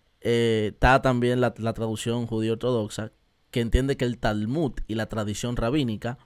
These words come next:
es, entonces, esa Torá oral.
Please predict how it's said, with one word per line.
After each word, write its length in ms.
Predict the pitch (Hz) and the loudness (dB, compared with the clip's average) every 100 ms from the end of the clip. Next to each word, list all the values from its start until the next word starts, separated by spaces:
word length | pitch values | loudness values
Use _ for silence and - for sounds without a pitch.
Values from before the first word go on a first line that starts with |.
| _ _ _ - | _ _ _ -6
es, 540 | 135 131 101 - - _ _ _ _ _ - | -2 0 -2 -6 -12 _ _ _ _ _ -8
entonces, 720 | 107 - 110 107 - 98 - - - - - _ | -8 -4 -4 -4 -6 -10 -10 -20 -20 -20 -20 _
esa 360 | - 117 131 - | -4 0 0 0
Torá 300 | 120 113 123 | 0 2 0
oral. 440 | 113 101 98 90 | 0 -2 -4 -8